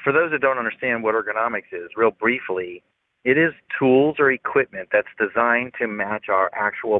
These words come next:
body's anatomy. Whether it's a hammer weighted properly, whether it's the keyboard that's curved so that our wrists don't have to bend out, uh, in a lateral form, whether it's, you know, something, kitchen gadgets have, there are ergonomics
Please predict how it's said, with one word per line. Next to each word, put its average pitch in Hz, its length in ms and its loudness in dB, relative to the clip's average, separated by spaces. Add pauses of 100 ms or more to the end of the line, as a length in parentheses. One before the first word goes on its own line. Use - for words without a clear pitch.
body's 98 420 2
anatomy. 90 520 -10 (760)
Whether 104 300 4
it's 95 140 -4
a 95 60 -2
hammer 131 500 2
weighted 117 440 -2
properly, 117 600 -4 (320)
whether 107 320 2
it's 101 200 -4
the 101 80 -8 (100)
keyboard 120 500 -2
that's 101 220 0 (200)
curved 117 500 2 (340)
so 113 100 0
that 98 160 0
our 95 140 -2
wrists 113 340 0
don't 98 200 -2
have 101 220 -2
to 98 100 -10
bend 107 360 -4 (120)
out, 110 320 -2 (680)
uh, 98 160 -8
in 104 140 -2
a 92 80 0
lateral 104 480 4 (100)
form, 113 420 -2 (360)
whether 104 280 2
it's, 104 240 0
you 110 80 -6
know, 95 80 -2 (100)
something, 117 260 -4 (120)
kitchen 113 420 -2
gadgets 92 420 -2 (240)
have, 104 300 -2 (180)
there 113 140 4
are 104 260 2
ergonomics 107 460 -2